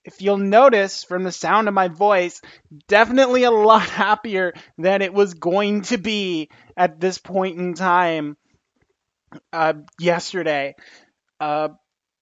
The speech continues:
the Blue Jays, I, I, I said on Twitter, I don't have any words for what they did last night. I still don't really. It's still just, like, kind of a fever dream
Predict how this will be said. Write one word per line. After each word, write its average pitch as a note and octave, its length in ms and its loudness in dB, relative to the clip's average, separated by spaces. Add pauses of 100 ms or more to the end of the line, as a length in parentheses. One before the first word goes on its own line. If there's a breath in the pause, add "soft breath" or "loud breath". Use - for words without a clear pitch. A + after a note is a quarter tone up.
the E3+ 100 -16
Blue E3+ 240 -10
Jays, F3+ 760 -4 (1040)
I, F#3+ 320 -12
I, F3+ 280 -4 (340)
I F3+ 140 0
said F#3 340 -4
on F3+ 160 0
Twitter, F3+ 260 -6
I D#3 120 -4
don't D#3+ 220 -6
have D#3+ 120 -4
any D#3+ 140 -6
words E3 260 -6
for D#3+ 160 -12
what D#3 300 -6
they D#3+ 160 -8
did D#3+ 380 -6 (200)
last E3 300 -4
night. F#3 140 -4
I F3+ 100 -6
still G#3 360 -6
don't D#3+ 240 -6
really. D3 480 -12
It's - 240 -20
still F#3 680 -2
just, C#3+ 320 -16
like, D3 180 -6 (160)
kind E3 220 -10
of D#3 100 -8
a D3 80 -6 (200)
fever F3+ 360 -10
dream C3 520 -14